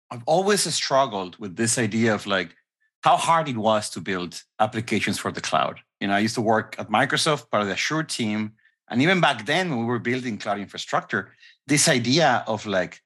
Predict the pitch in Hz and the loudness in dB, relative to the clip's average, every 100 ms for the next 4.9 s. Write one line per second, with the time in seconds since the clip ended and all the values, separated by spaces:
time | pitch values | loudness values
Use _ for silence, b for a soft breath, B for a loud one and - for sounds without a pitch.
0 | _ - 170 123 127 139 180 156 120 110 | _ -4 0 2 0 2 2 4 0 0
1 | - _ - 117 117 120 110 110 107 92 | -8 _ -6 -4 -2 -2 2 2 2 0
2 | - 120 107 95 - - _ - 101 107 | -2 0 0 -2 -8 -14 _ -6 -4 0
3 | 127 - 110 - 95 104 - 92 113 - | 0 0 -4 -4 -2 0 -2 -4 -8 -18
4 | _ 147 160 170 165 - 165 - - | _ -2 2 0 0 0 2 0 -4